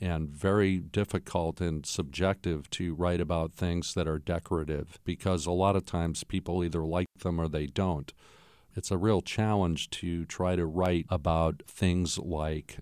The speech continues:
decorative wreaths or Hummel figurines. It's a really great way to test your ability and, and make yourself stretch.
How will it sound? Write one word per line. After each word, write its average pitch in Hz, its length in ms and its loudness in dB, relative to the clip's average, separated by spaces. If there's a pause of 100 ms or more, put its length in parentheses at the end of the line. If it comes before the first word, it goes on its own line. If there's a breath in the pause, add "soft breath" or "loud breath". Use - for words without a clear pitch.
decorative 85 520 2
wreaths 87 640 0
or 76 480 -2 (120)
Hummel 98 320 2
figurines. 78 920 -2 (320)
It's 95 220 -2
a 90 80 2
really 101 360 4
great 95 520 0
way 90 400 2
to 80 600 -2
test - 300 0
your 92 160 2
ability 85 680 2
and, 82 320 -2
and 87 200 -2
make 87 240 -2
yourself 82 420 -2
stretch. - 640 -6